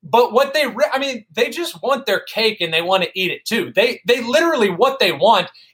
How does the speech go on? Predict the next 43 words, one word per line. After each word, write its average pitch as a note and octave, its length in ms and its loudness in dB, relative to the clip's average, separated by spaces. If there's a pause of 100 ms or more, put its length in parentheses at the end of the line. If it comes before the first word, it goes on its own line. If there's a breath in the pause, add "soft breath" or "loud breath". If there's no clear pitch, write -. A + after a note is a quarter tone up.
is F#3 320 0
to F#3+ 120 0
tell A#3+ 300 4
these F3 240 -4
kids, E3 380 -4 (200 soft breath)
"You C4 160 -10
can D4 100 -14
be C4+ 100 -6
the G#3 80 -4
forty-seventh G#3 760 -2 (240)
player F#3 280 4
in E3 80 -2
the D#3 60 -6
country. G#3 440 -2 (180 loud breath)
Come A#3+ 280 2
in, G#3+ 260 2
we'll A3+ 180 4
move A#3 280 0
you G#3+ 80 -6
to G3 100 0
the E3+ 100 -2
third A3 360 0
string. E3 440 -2 (280 loud breath)
You A#3 420 -4
then G3 320 2
go G3 180 4
to A#3+ 140 2
practice A3 480 2
every G#3 240 0
day, G3+ 140 4
you F#3 260 -2
work, G#3 340 2
you G3 120 -8
make G#3+ 200 -2
your F#3+ 120 -4
brothers G3 400 2
better, E3+ 280 2 (160 loud breath)
and F3+ 120 -8
you A#3+ 100 -4
get G3+ 160 0
a - 140 -8
Georgia F#3 560 2
degree." C#3 640 -6